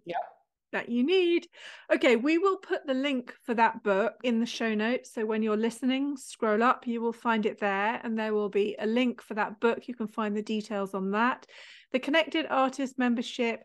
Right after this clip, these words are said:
Speaker 2: is open through the month of May. So if you want to find out more about that, you can go to Soul Rocket Studio,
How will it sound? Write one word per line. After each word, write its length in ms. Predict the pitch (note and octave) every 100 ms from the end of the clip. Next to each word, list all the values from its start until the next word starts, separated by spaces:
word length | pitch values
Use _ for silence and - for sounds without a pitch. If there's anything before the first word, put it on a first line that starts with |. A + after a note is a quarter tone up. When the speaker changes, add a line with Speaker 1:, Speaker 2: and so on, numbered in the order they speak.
| -
Speaker 2:
is 240 | C#4 C4
open 540 | C#4 C4 C4+ C#4 C#4+ D4+
through 300 | - C4+ B3
the 80 | A3+
month 300 | A3+ G#3+ A#3
of 100 | A3
May. 440 | G#3 G3+ G3+ C4
So 140 | B3+
if 180 | C4 A#3+
you 120 | A#3+
want 240 | A3 A#3+ A#3+
to 80 | A#3+
find 300 | A#3+ A3 G#3+
out 260 | G#3+ G#3 - - _
more 320 | A3+ A#3 A3+
about 360 | G#3 G#3+ G#3+ A#3
that, 440 | A3 C4+ - A#3+
you 240 | A3+ A3 G#3+
can 420 | - A3 G#3 G3+
go 260 | G#3+ G#3
to 460 | G#3 - G#3 G#3 G#3 -
Soul 440 | - C4 C#4+ C4+
Rocket 400 | B3+ B3 B3 - -
Studio, 880 | - - C4 B3 A#3 G3+ G3+ A3+